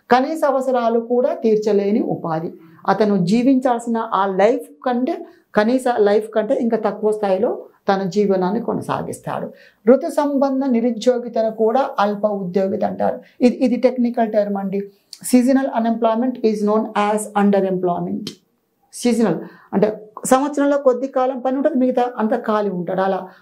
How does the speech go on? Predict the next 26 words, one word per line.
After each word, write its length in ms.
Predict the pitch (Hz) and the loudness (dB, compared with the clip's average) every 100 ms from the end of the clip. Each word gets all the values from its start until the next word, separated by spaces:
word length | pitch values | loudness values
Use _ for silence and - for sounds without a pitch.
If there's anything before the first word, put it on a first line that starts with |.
| - | 0
అలా 280 | 202 190 - | 2 2 0
అతను 180 | 190 214 | -2 0
ఏమంటాడంటే 460 | 233 233 233 254 - - | 2 2 0 -2 -4 -4
అల్ప 240 | 202 214 214 | 2 2 2
ఉద్యోగి 560 | 196 190 160 185 180 | 0 -2 -2 0 0
అంటాడు. 500 | 170 170 165 165 175 - - 247 | 0 0 0 -2 -4 -8 -4 0
Next, 240 | 254 - 226 226 | 0 0 0 2
ఆర్థిక 360 | 240 - - | 2 0 -6
వ్యవస్థలో 540 | 285 285 269 - 262 262 | -2 -2 -2 -2 2 4
లోపాలను 640 | 247 233 226 240 233 226 | 2 0 -2 -2 -2 0
వలన 400 | 214 208 214 285 - - _ _ _ _ _ 220 | 0 0 -2 -2 -8 -18 _ _ _ _ _ 2
ఈ 220 | 226 208 | 4 4
నిరుద్యోగిత 440 | 226 214 220 208 | 2 2 0 2
ఏర్పడుతుంది. 460 | 175 170 165 175 175 - - - | 0 0 -2 -4 -6 -12 -18 0
ఆర్థిక 500 | 202 233 - 294 285 | 0 2 -2 -2 0
వ్యవస్థలో 800 | 269 247 254 247 - 247 240 240 | 2 2 -2 -8 -4 -2 0 0
లోపాల 680 | 233 208 214 214 233 220 214 | 2 2 2 0 0 0 0
వలన 540 | 208 208 208 208 208 196 | 0 0 0 0 0 0
ఏర్పడే 580 | 185 190 185 185 180 180 | 0 -2 0 2 2 0
నిరుద్యోగితను 1160 | 175 170 196 175 220 214 208 240 254 320 349 - _ _ | -2 -2 -2 -4 2 2 4 2 2 0 -4 -12 _ _
structural 720 | - - 240 - - 294 294 294 | -8 0 0 -2 -2 0 0 -4
unemployment 800 | 226 226 220 214 214 214 247 262 | -6 -4 -2 2 2 2 -4 -2
లేదా 400 | 214 196 196 214 | 0 2 2 0
నిర్మాణాత్మక 960 | 214 208 220 277 294 233 202 - 208 208 | 0 0 0 0 2 2 0 0 0 2
నిరుద్యోగిత 720 | 196 190 185 170 185 180 185 | 0 0 -2 0 0 0 -2
అంటారు. 460 | 175 165 156 - | -2 -2 -4 -8